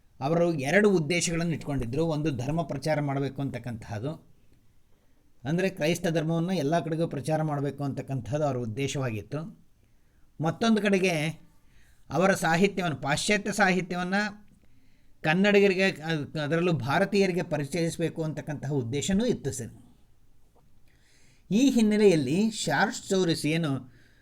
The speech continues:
ನಾವು ಇಂಗ್ಲೀಷ್ನಲ್ಲಿ ಶಾರ್ಟ್ ಸ್ಟೋರೀಸ್ ಅಂತಂದು ಹೇಳ್ತೇವಲ್ಲ, ಆ ಶಾರ್ಟ್ ಸ್ಟೋರೀಸ್ ಸಣ್ಣ ಕಥೆ ಅಂತಕ್ಕಂತಹ ಒಂದು ಹೆಸರನ್ನು ಪಡ್ಕೊಂಡು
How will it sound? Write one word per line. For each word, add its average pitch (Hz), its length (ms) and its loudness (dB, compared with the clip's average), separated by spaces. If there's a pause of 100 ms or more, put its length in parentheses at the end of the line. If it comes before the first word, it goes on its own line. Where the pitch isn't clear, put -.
(140)
ನಾವು 143 580 0
ಇಂಗ್ಲೀಷ್ನಲ್ಲಿ 175 580 0
ಶಾರ್ಟ್ 160 340 -2
ಸ್ಟೋರೀಸ್ 160 400 -2
ಅಂತಂದು 143 340 -4
ಹೇಳ್ತೇವಲ್ಲ, 123 420 -4 (600)
ಆ 127 140 -2
ಶಾರ್ಟ್ 156 400 -2
ಸ್ಟೋರೀಸ್ 156 480 -2 (460)
ಸಣ್ಣ 190 360 2
ಕಥೆ 180 360 -4
ಅಂತಕ್ಕಂತಹ 160 640 -6
ಒಂದು 147 200 -2
ಹೆಸರನ್ನು 147 420 -4
ಪಡ್ಕೊಂಡು 135 600 -2